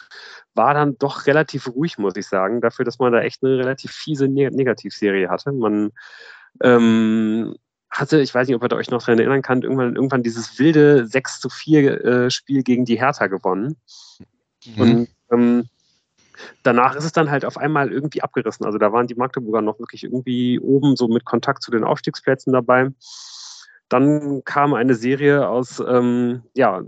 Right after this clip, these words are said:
Speaker 1: zwei Unentschieden und sechs Niederlagen in der Liga. Also, ähm, hat dafür gesorgt, dass man wirklich Richtung Abstiegszone getaumelt ist. Und jetzt hat man aber endlich wieder zweimal gewonnen. Und, ähm, ja, das hat man halt eben auch deswegen geschafft, weil man wieder,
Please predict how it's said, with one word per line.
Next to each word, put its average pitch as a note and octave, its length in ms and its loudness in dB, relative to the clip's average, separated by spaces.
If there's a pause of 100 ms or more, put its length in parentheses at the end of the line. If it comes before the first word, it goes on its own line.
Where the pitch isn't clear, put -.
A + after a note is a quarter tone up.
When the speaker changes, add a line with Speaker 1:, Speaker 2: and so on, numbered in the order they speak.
(140)
Speaker 1:
zwei C3 440 2
Unentschieden D3+ 640 -2
und B2+ 160 -4
sechs - 300 -4
Niederlagen G2 720 -2
in G2+ 160 -6
der G2+ 120 -2
Liga. A2+ 420 -6
Also, A2 500 0 (640)
ähm, A#2 640 2
hat - 140 -4
dafür B2+ 180 0
gesorgt, A#2+ 260 -2
dass - 120 -14
man A#2 180 -2
wirklich A#2+ 220 -10
Richtung B2 640 -2
Abstiegszone C#3+ 720 -4
getaumelt C#3 560 2
ist. C3+ 160 -2
Und B2 80 -2
jetzt A#2+ 160 -2
hat C3+ 100 -4
man B2+ 100 -4
aber A#2 180 0
endlich B2+ 280 -4
wieder B2 160 0
zweimal B2 360 0
gewonnen. B2 440 -2 (640)
Und, A#2+ 640 0
ähm, A#2 720 2 (160)
ja, A2+ 180 2 (580)
das - 160 -10
hat B2 80 -4
man B2+ 100 0
halt A#2+ 140 -2
eben A2 180 -2
auch G#2+ 120 -6
deswegen A#2 340 -2
geschafft, A#2+ 320 -4
weil A#2+ 80 -2
man A#2+ 160 0
wieder, B2 300 0